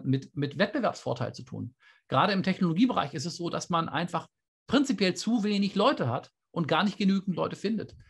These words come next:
Das heißt, hier wirklich auch, ähm, in Unternehmen Sichtbarkeit von Managementpositionen für Frauen zu promoten und auch zu fördern, wirklich auch von den Statuten her, dass das auch eigentlich, ich sag mal, im Gesellschaftsvertrag mit verankert ist.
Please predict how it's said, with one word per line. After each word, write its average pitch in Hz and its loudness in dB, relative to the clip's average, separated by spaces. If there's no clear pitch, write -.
Das - -6
heißt, 180 2
hier 214 4
wirklich 190 -2
auch, 160 2
ähm, 151 4
in 190 4
Unternehmen 185 2
Sichtbarkeit 180 -2
von 165 -4
Managementpositionen 165 -2
für 180 -4
Frauen 170 0
zu 131 -4
promoten 143 0
und 147 -4
auch 156 0
zu - -10
fördern, 143 -2
wirklich 156 -8
auch - -8
von 160 -10
den 151 -10
Statuten 254 -6
her, 110 -8
dass 135 -6
das - -12
auch 143 -2
eigentlich, 156 -8
ich 190 -8
sag - -8
mal, 190 -2
im 147 -4
Gesellschaftsvertrag 135 -4
mit 139 -8
verankert 175 -2
ist. 113 -10